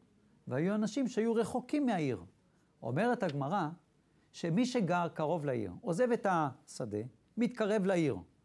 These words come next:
אבל הוא לא נכנס הביתה, לא נכנס לעיר, הוא ממתין.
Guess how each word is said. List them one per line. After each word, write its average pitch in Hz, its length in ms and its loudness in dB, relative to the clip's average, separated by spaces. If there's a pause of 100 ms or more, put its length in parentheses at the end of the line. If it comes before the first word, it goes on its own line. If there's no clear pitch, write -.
(160)
אבל 165 260 2
הוא 190 80 4
לא 214 140 2
נכנס 202 360 0
הביתה, 165 400 -2 (300)
לא 131 160 2
נכנס 247 440 0
לעיר, 208 300 4 (160)
הוא 233 140 0
ממתין. 220 520 2